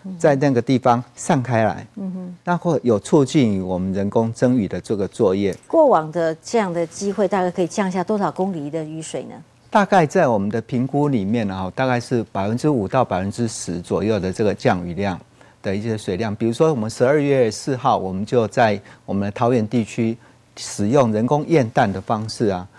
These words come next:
Speaker 2: 来实施人工增雨。那这种增雨，利用科技的方式来增雨，也节省了我们经费的支出。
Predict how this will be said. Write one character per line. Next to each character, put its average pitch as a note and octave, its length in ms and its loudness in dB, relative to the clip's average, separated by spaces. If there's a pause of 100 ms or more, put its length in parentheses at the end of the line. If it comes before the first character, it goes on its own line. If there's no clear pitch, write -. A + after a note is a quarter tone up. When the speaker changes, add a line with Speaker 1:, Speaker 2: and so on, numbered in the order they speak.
(240)
Speaker 2:
来 G2+ 180 0
实 G#2+ 220 -2
施 A#2+ 180 0
人 G2 180 -2
工 G2+ 220 -4
增 G2+ 260 -6
雨。 E2+ 200 -6
那 G#3+ 120 2
这 A#3+ 140 4
种 A#2+ 160 2
增 D#3+ 260 0
雨， A2 280 -2
利 D3+ 80 0
用 D#3+ 160 2
科 D#3 180 0
技 D#3 160 0
的 B2+ 100 2
方 C3 220 -4
式 C3 120 -2
来 A2 120 2
增 C3+ 240 -2
雨， G#2+ 100 0
也 G2+ 140 2
节 B2 240 2
省 A2 220 2
了 G2 100 -2
我 F#2+ 100 -2
们 F#2+ 200 -4
经 C3 200 -2
费 C3 140 4
的 F#2+ 100 0
支 G2 240 -4
出。 F#2+ 300 -4